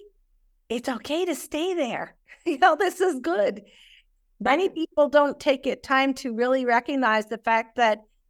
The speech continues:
Speaker 1: "Hey, you know what? I worked so hard to get to this place, and I'm there, and I'm happy here."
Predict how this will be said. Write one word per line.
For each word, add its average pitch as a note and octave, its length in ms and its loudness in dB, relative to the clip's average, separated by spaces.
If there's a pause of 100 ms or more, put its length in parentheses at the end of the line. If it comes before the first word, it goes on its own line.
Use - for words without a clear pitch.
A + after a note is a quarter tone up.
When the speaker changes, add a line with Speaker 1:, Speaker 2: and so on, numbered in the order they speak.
(260)
Speaker 1:
"Hey, G#4+ 180 0
you A3+ 140 -2
know C#4 100 0
what? G#4 300 2 (480)
I B3 140 0
worked C4 340 0
so D#4+ 160 2
hard D#4 220 0
to B3+ 40 -8
get C#4 240 0
to - 80 -14
this C#4+ 220 0
place, - 560 -4 (400)
and - 120 -2
I'm A#3+ 180 -2
there, B3 280 4 (580)
and D4 120 0
I'm B3 80 0
happy G4+ 440 -2
here." C4 380 -4